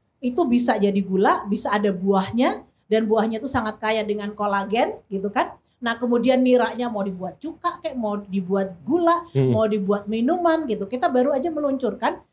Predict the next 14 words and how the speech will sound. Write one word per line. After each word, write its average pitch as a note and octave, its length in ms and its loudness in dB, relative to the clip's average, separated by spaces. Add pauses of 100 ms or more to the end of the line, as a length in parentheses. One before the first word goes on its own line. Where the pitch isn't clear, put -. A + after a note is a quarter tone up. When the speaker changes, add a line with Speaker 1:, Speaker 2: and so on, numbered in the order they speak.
(120)
Speaker 1:
minuman C#4+ 640 2
fermented C4+ 540 0
dari G#3+ 280 0
nira, A#3 400 2 (280)
ya C4 280 2
ala-ala B3 560 0
sparkling B3 640 -2
soda A3 500 0
tapi B3 460 -6 (160)
natural. A3+ 640 -4 (160)
Speaker 2:
Oh. F3 440 4
Speaker 1:
Zero B3 300 4
percent B3 300 -2
sugar. G3+ 420 -6